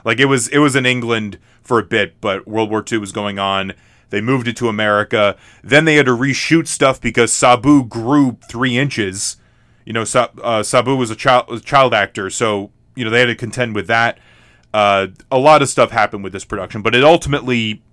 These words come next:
triumphed for a number of things. It won, uh, the Academy Award for cinematography, for art direction, and for special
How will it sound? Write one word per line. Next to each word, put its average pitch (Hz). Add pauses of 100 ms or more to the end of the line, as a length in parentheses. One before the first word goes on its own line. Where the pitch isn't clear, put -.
(260)
triumphed 98
for 110
a -
number 104
of 95
things. 101
It 113
won, 120 (500)
uh, 107
the 107
Academy 123
Award 117
for 101
cinematography, 139 (560)
for -
art 143
direction, 196 (720)
and 135
for 131
special 117